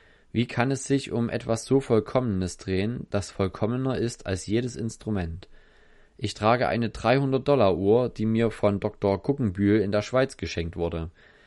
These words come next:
Er hat sie mir gegeben, weil sie einen Wecker hat für die Gespräche und so weiter. Und es ist die Vulcan Cricket, eine der besten, die die Schweizer herstellen.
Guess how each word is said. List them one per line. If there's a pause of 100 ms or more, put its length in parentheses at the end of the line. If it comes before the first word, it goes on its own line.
(180)
Er
hat
sie
mir
gegeben,
weil
sie
einen
Wecker
hat
für
die
Gespräche
und
so
weiter. (540)
Und
es
ist (200)
die
Vulcan
Cricket, (400)
eine
der
besten,
die
die
Schweizer
herstellen.